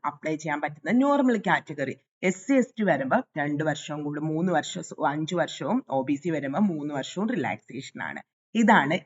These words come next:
ഏജ് ലിമിറ്റ്. ഇപ്പൊ ക്ലിയർ ആയെന്ന് വിചാരിക്കുന്നു. ഇപ്പോഴും ഓർക്കുക, പി എസ് സിക്ക് ഒരു നോട്ടിഫിക്കേഷൻ വരുമ്പോ നമുക്ക് എന്താണോ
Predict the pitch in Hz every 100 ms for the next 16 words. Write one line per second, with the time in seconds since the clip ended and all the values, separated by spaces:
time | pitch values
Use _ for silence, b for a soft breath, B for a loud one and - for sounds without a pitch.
0 | - 156 160 160 170 147 143 180 190 -
1 | 175 190 202 160 156 160 156 143 143 160
2 | 208 - _ 175 175 _ 247 285 277 185
3 | 185 165 165 170 170 170 190 254 311 -
4 | 180 240 226 202 240 240 233 240 240 277
5 | 247 170 165 180 160 156 160 165 147 143
6 | 151 151 151